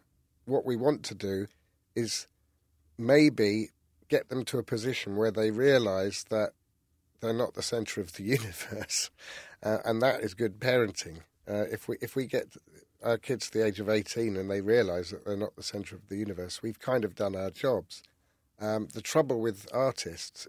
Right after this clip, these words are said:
is that they never, ever learn that, that they are taught that they are the centre of the universe, not just because of being famous, but, um, being appreciated or, or being written about, or,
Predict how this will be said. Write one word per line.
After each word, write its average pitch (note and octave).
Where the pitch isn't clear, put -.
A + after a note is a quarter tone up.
is G#2
that A2
they A2+
never, A#2+
ever A2
learn G2+
that, E2+
that G#2+
they A#2
are A2
taught -
that -
they G#2
are C3
the F2+
centre F2+
of E2+
the F#2+
universe, F2
not D3+
just A#2
because F2+
of F2
being A#2
famous, C3+
but, A2
um, G2+
being A2
appreciated B2
or, G2+
or G#2
being G#2
written C#3
about, A#2+
or, G#2